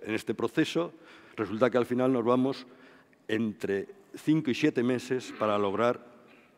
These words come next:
pedir unas ayudas. Antes creo que tú has dicho exactamente la misma cifra, con lo cual no nos lo hemos copiado ni lo hemos hablado,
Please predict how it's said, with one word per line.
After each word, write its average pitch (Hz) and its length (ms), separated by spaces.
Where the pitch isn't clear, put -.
pedir 113 300
unas 107 260
ayudas. 69 540
Antes 92 260
creo 98 160
que 90 80
tú 98 100
has 92 60
dicho 95 220
exactamente 92 420
la 90 80
misma 95 180
cifra, 110 320
con 90 140
lo 82 80
cual 95 220
no 98 160
nos 101 160
lo 95 80
hemos 92 160
copiado 101 420
ni 90 140
lo 92 80
hemos 92 180
hablado, 92 320